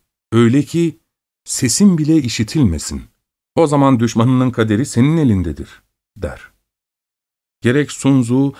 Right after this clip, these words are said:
gerekse Huan efendileri bir araya gelerek çatışmanın ortaya çıkamayacağı, zaferinse normal insanların gözüyle görülemeyeceği düşüncesindeki bir felsefi bakış üzerinde birleşirler.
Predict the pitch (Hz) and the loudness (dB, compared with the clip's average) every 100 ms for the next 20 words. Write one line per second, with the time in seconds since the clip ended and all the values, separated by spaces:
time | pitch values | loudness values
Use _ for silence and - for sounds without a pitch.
0 | - - 131 139 - 127 151 156 139 120 | -8 -2 0 0 -2 -2 0 0 0 0
1 | 127 120 123 120 120 156 139 123 120 107 | 2 2 2 0 0 0 0 2 2 2
2 | 113 113 117 - 120 123 139 143 135 123 | 0 0 -2 -4 -4 -4 -2 0 0 0
3 | 131 127 113 110 135 104 90 95 113 120 | 0 -2 -2 -2 2 2 2 2 0 -2
4 | - _ 101 120 147 165 151 156 151 - | -12 _ -2 0 0 -2 0 0 -2 -4
5 | _ - 123 143 175 160 139 143 143 139 | _ 0 0 2 0 0 0 0 2 2
6 | 139 127 123 156 139 123 127 139 156 135 | 2 2 0 0 0 2 2 2 2 2
7 | 127 131 117 110 127 120 120 120 120 123 | 2 0 0 0 0 0 0 0 0 -2
8 | 110 117 - 117 117 113 165 131 123 120 | 0 0 2 0 0 -4 -2 -4 -4 -4
9 | 117 104 113 107 104 82 80 80 - 78 | -4 0 2 2 2 -2 -4 -4 -6 -6
10 | 76 71 | -6 -8